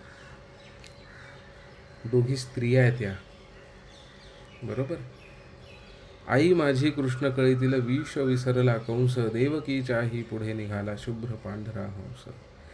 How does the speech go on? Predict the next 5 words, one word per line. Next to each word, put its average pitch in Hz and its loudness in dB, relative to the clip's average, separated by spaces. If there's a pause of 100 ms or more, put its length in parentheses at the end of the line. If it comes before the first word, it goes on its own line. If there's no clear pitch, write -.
(360)
आई 147 8
माझी 160 6
रांगोळीतील 143 4 (420)
टिंब 151 0
हरवली 139 0